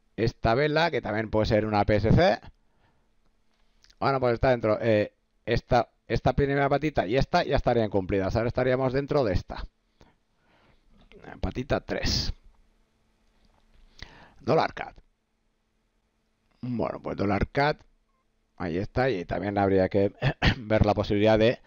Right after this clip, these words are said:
posibilidad de fallo de sección que llevaría a barrer el nivel. Principio. Ahí se queda también. Petróleo. Bueno, aquí las compras que llevamos, aquí ya se nos chafó la, con el viernes, con lo que hicieron aquí y,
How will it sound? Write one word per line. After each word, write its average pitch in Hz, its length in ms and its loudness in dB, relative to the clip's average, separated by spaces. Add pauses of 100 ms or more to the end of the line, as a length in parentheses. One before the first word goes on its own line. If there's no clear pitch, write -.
(300)
posibilidad 107 480 2
de 110 120 2
fallo 110 280 4
de 101 120 4
sección 135 560 0 (360)
que 110 120 -4
llevaría 110 640 4
a 120 200 0
barrer 110 300 2
el 92 120 0
nivel. 85 420 -8 (680)
Principio. - 560 -6
Ahí - 180 -10
se - 140 -6
queda 78 220 -6
también. 156 440 -2 (800)
Petróleo. 165 800 2
Bueno, 135 180 -4
aquí 143 120 -4
las 143 160 0
compras 147 260 0
que 147 80 2
llevamos, 151 320 0
aquí 151 280 0
ya 151 200 2
se 147 140 0
nos 135 140 -2
chafó 156 460 4
la, 120 320 4
con 110 140 0
el 107 100 0
viernes, 143 320 0
con 135 120 -2
lo 123 80 4
que 120 80 2
hicieron 139 260 2
aquí 127 220 0
y, 165 520 2